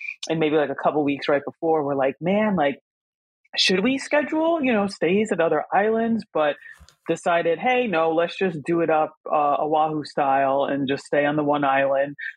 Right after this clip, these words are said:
So that's what we did. Do not regret it in the least bit, we got to, <sighs> we got to see a lot. We got to do a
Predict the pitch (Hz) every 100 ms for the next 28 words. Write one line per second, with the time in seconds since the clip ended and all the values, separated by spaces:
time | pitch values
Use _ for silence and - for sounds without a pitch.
0 | _ - 151 147 156 180 214 202 156 160
1 | 151 156 170 _ _ _ - - 151 151
2 | 160 160 151 147 113 147 139 175 226 262
3 | 269 208 160 151 147 151 147 - _ 170
4 | 220 285 - _ _ _ _ - 139 170
5 | 180 156 180 175 165 - 185 170 160 156
6 | 156 147 156 - - - - - 220 208
7 | 208 185 165 151 - - 208 254 269 254
8 | 254 247 185 170 147 151 127 117 214